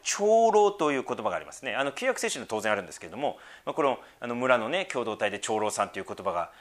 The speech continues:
ね、今でも使われてますけれども、最終的な決定事項において、で、教-、聖書の中では霊的な事柄において神から任されていて、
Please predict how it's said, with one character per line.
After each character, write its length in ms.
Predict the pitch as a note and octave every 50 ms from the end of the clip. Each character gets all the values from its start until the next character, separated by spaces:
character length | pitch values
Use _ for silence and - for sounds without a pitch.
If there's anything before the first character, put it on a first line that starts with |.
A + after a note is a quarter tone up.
| - _ -
ね、 120 | E3+ E3+
今 160 | D#3 C3 G#2+
で 80 | G2 F#2
も 80 | F2 -
使 160 | - - B2
わ 40 | A2
れ 60 | G2
て 80 | -
ま 80 | G#2 G2+
す 80 | - -
け 80 | G2
れ 60 | F2+
ど 80 | E2+ A#2+
も、 360 | D#3+ G3 G3+ D3+ G#2 - - - - - _ -
最 300 | - - A3+ B3+ C#4 C4+
終 180 | - C#4 C4+
的 180 | C#4 C4 B3 B3
な 100 | B3 A3+
決 240 | - - - - -
定 120 | G3+ G3
事 100 | F3 F#3+
項 140 | - F3 C#3
に 80 | A2+
お 60 | G#2+ G#2
い 60 | -
て、 300 | - G#2+ G2+ G2+ - - B2
で、 360 | D3+ F3 D3+ - - - - _ _ _ _
教-、 240 | - - B3 B3+ B3+ - - -
聖 220 | - - B3+ D4
書 100 | C4 A3+
の 60 | F3+
中 180 | D#3 D3+ - E3
で 80 | F#3 F#3+
は 100 | E3 B2+
霊 300 | A#2+ D#3+ G3+ B3+ C4+ -
的 180 | B3+ - A#3+
な 100 | A3+ A3
事 220 | - - F#3+ G3+ F#3+
柄 160 | G3 G3 F#3
に 80 | F3
お 80 | E3 D#3
い 80 | D3 D3+
て 160 | - F3+ E3+
神 240 | - D#3+ D#3 D3 -
か 80 | E3
ら 80 | E3 D#3
任 320 | A#2+ A#2 - - B2 -
さ 80 | C3 A2
れ 80 | A2
て 160 | - - A2 G#2
い 80 | G2+
て、 380 | - - G3 G3+ C#3+ F#2 -